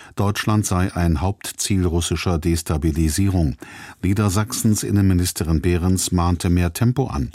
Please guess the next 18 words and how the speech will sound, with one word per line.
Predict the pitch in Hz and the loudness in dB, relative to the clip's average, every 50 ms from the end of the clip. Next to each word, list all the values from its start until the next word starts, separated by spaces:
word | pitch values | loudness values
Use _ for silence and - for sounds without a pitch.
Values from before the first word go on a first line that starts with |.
| - - - - - - - | -12 -20 -20 -18 -18 -10 -4
Beschlüsse | - 85 - - 110 107 - - - | -4 -2 0 0 0 0 0 -2 -2
allein | - 82 82 80 80 85 80 | 0 0 2 2 2 2 2
würden | 78 80 80 87 80 | 0 0 0 0 -2
Putin | - - 87 82 - - 82 78 | -2 -2 -2 -2 0 0 2 2
nicht | 82 85 - | 2 0 0
aufhalten, | - 95 104 - - 87 73 - - 85 78 | -2 -2 -2 -2 -2 -4 -4 -2 -2 -2 -2
sagte | - 69 - - - 78 | -2 -4 -6 -6 -6 -6
sie. | 67 64 65 - - - _ _ - - - - - - - - - - - - | -4 -4 -6 -8 -12 -16 _ _ -20 -20 -20 -20 -20 -20 -18 -20 -20 -20 -6 -2
Bundesverteidigungsminister | - 104 101 98 104 98 - - 90 - 98 95 92 92 92 87 90 87 - - 95 90 80 - - 85 | 0 2 4 4 2 2 0 0 0 0 0 2 2 2 2 2 2 0 0 0 0 0 0 0 -2 -4
Pistorius | - 82 80 - - 98 92 92 95 98 98 95 107 123 123 - - | -4 -4 -4 -2 -2 0 0 0 2 0 0 2 2 0 0 -2 -4
erinnerte | 104 95 90 - - 90 87 82 - 92 78 | -4 -4 -4 -2 0 0 0 0 -2 -2 -2
an | 73 82 80 | 0 0 0
die | 95 - | 0 -2
achtziger | - 85 92 - - - 98 80 85 80 | -4 -4 -4 -4 -4 -2 -2 0 0 0
und | 76 78 80 | 0 0 -2
frühen | - - - 87 82 85 85 | -2 -2 0 2 2 4 4
neunziger | 85 82 82 85 82 - - 85 78 | 4 4 2 2 0 -2 -4 -4 -4
Jahre. | 69 65 64 60 62 - 67 65 | -2 -4 -4 -6 -8 -8 -10 -12